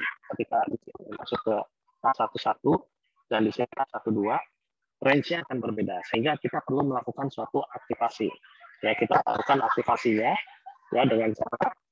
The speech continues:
yaitu kita aktivasikan dengan fungsi X, ya, fungsi aktivasi. Ya, fungsi aktivasinya kita masukkan misalkan nilai fungsi aktivasinya biasanya tergantung kita.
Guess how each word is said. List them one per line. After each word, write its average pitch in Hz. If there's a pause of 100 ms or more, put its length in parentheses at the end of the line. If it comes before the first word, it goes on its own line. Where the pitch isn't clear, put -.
(440)
yaitu 107
kita 117 (400)
aktivasikan -
dengan 123
fungsi 127 (640)
X, - (280)
ya, 110
fungsi -
aktivasi. - (640)
Ya, 120 (320)
fungsi -
aktivasinya 123
kita -
masukkan 123
misalkan 120 (480)
nilai 104 (240)
fungsi 117 (1000)
aktivasinya 120 (160)
biasanya 127 (320)
tergantung 117
kita. 123